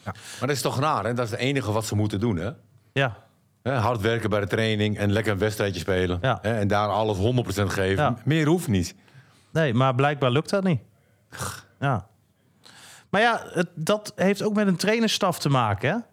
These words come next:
Speaker 3: Als dat continu maar gepikt wordt.
Speaker 2: Ja.
Speaker 3: En je komt er continu mee weg. Ja, waar, waar, dat,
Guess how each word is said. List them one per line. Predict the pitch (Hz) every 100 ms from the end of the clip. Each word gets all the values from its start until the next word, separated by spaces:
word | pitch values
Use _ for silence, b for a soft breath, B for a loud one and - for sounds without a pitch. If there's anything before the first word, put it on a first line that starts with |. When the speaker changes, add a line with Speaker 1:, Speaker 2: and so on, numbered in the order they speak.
| _ _ _ _ _ -
Speaker 3:
Als | 175
dat | 196 -
continu | 240 226 202 180
maar | 175 175
gepikt | 160 - 254
wordt. | 117 95 101 - -
Speaker 2:
Ja. | 117 - - b b b
Speaker 3:
En | 180
je | 180
komt | 220 196
er | 202
continu | - 233 214 170 165
mee | 156 170
weg. | 196 151 104 _ b b b b b b
Ja, | 185 202 123
waar, | 160 143
waar, |
dat, | 151